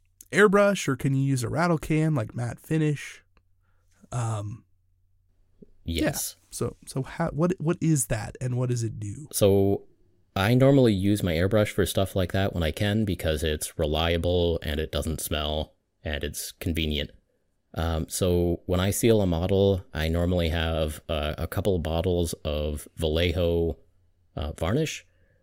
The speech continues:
Speaker 2: So
Speaker 1: Mm-hmm.
Speaker 2: the Vallejo has a gloss varnish, satin varnish, matte varnish.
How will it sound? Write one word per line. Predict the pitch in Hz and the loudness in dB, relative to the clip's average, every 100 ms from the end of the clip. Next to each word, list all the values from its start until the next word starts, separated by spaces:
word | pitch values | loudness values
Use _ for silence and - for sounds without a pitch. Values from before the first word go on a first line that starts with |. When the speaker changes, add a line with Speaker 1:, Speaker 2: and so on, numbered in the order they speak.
| _ | _
Speaker 2:
So | - 82 80 | -2 0 0
Speaker 1:
Mm-hmm. | 76 139 175 | 0 0 0
Speaker 2:
the | 76 76 - | -2 -4 -4
Vallejo | 92 95 92 87 76 | 0 2 2 0 -2
has | 87 82 78 - | -2 -2 -2 -4
a | 80 76 78 78 76 - | -4 -2 0 -2 -4 -4
gloss | - 92 95 | -2 0 0
varnish, | - 85 87 90 85 - - | -2 -2 0 0 -2 -6 -14
satin | - 80 80 82 | -4 -4 -2 -2
varnish, | 82 80 78 76 - - | -2 -2 -2 -2 -6 -10
matte | - 78 78 - | -6 -4 -4 -4
varnish. | 73 71 73 - | -4 -2 -4 -6